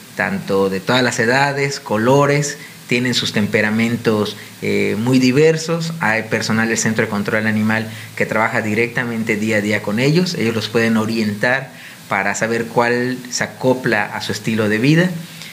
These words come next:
Es muy importante para nosotros que los próximos dueños puedan ser dueños responsables. Los animalitos se entregan vacunados, desparasitados,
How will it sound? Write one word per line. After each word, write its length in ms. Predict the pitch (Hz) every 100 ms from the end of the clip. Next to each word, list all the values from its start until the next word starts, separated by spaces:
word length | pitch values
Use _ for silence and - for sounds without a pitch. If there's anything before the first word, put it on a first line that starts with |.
| - -
Es 280 | 113 117 131
muy 280 | 120 135
importante 540 | 143 - 120 120 117 120
para 260 | - 104
nosotros 720 | 104 107 120 117 120 110 107 - - -
que 160 | 107 104
los 340 | 104 101 - - - - - -
próximos 560 | 123 131 - 147 131 120
dueños 440 | 135 135 135 139
puedan 300 | - 110 107
ser 160 | 107 98
dueños 300 | 107 110 104
responsables. 920 | 95 - 104 101 120 120 123 135 - - - -
Los 160 | 110 104
animalitos 520 | 104 107 110 120 -
se 60 |
entregan 380 | 98 104 104 101
vacunados, 720 | 110 110 127 135 131 127 127
desparasitados, 960 | 104 - 101 98 107 - 113 110 110